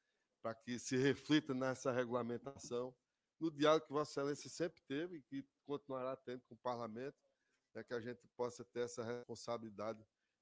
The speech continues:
com o nosso país e que aí depois a gente faça essa justiça que Vossa Excelência fez referência aqui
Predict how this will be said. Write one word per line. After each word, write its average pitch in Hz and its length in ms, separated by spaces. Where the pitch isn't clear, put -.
com 120 100
o - 20
nosso 123 300
país 143 320
e 180 60
que 170 120
aí 196 120
depois 196 360
a 190 100
gente 185 380
faça 170 280
essa 180 180
justiça 170 400
que - 80
Vossa 165 180
Excelência 170 360
fez 165 180
referência 165 540
aqui 151 340